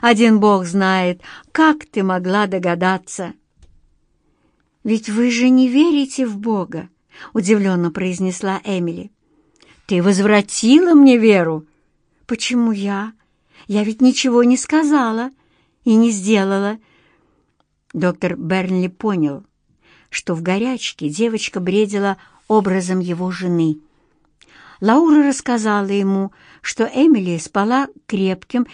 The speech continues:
и здоровым сном после обещания,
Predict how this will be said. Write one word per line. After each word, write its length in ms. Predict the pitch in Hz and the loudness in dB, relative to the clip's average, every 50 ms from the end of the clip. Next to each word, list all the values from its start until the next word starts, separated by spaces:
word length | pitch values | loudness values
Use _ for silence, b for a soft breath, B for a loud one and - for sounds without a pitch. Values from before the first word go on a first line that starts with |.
| B B B | B B B
и 100 | - 196 | -6 -6
здоровым 540 | 170 160 196 190 196 240 254 254 269 262 247 | -4 0 0 0 2 2 2 2 2 0 0
сном 560 | - - - 220 208 208 202 202 202 196 b b b b b b | -2 -2 0 2 2 4 2 2 0 -2 b b b b b b
после 320 | 240 226 220 - 233 208 | -2 -2 -2 0 -2 -2
обещания, 840 | 214 208 233 220 - - - 214 180 170 170 175 170 170 175 180 185 | 0 0 -2 -4 -4 -6 -4 -4 -4 -2 -2 -2 -2 -2 -2 -4 -8